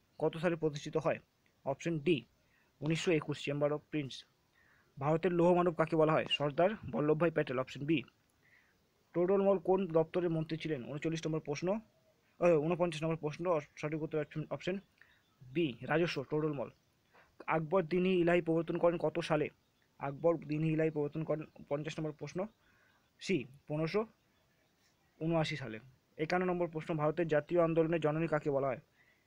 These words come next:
একান্ন নম্বর হচ্ছে অপশন এ, মাদাম ভিকাজি কা-, কাসাগা। একান্ন নম্বর প্রশ্ন, বঙ্গভঙ্গ রদ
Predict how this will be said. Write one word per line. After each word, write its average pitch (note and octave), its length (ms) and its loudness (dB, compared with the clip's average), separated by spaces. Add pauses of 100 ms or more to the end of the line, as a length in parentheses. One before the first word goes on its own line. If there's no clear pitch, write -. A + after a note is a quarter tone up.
(160)
একান্ন D#3+ 300 -2
নম্বর E3 140 2
হচ্ছে D#3+ 200 -2
অপশন D3+ 260 -2
এ, C#3+ 220 -2 (680)
মাদাম D3+ 340 0
ভিকাজি D3+ 340 -4 (100)
কা-, - 260 -4
কাসাগা। C3+ 380 -6 (2250)
একান্ন F3 320 2
নম্বর F3+ 240 0
প্রশ্ন, D#3 320 -4
বঙ্গভঙ্গ F3+ 540 2
রদ D#3+ 200 4